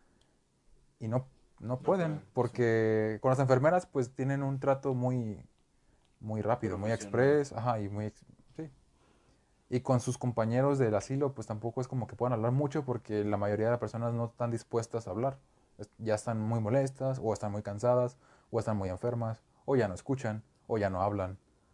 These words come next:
Speaker 1: o ninguna de, de las anteriores, ¿no? Entonces... Eh, las personas que sí tienen, o las,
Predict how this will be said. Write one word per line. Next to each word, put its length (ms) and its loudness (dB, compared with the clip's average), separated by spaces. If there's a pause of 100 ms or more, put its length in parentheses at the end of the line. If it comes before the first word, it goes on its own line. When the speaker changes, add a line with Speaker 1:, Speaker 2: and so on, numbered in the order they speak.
(880)
Speaker 1:
o 160 0
ninguna 460 -2
de, 240 -4 (380)
de 240 -4
las 180 -4
anteriores, 440 0
¿no? 140 -4 (460)
Entonces... 720 -6 (760)
Eh, 260 -4
las 120 0
personas 280 0
que 100 -12
sí 120 -2
tienen, 420 -2 (460)
o 100 -4
las, 260 -2